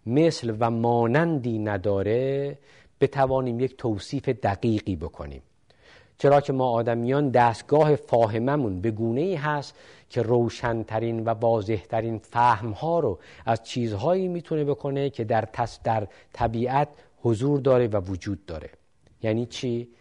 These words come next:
یعنی هر وقت ما آدمیان از چیزی سخن گفتیم که در طبیعت مثل و مانندی نداره مثل خداوند، هرچه بیندیشیم، بگوییم و بفهمیم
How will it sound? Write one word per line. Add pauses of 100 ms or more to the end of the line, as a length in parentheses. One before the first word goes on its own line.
(400)
یعنی
هر
وقت
ما
آدمیان (560)
از
چیزی
سخن
گفتیم (580)
که
در
طبیعت (460)
مثل
و
مانندی
نداره
مثل
خداوند، (360)
هرچه
بیندیشیم، (920)
بگوییم
و
بفهمیم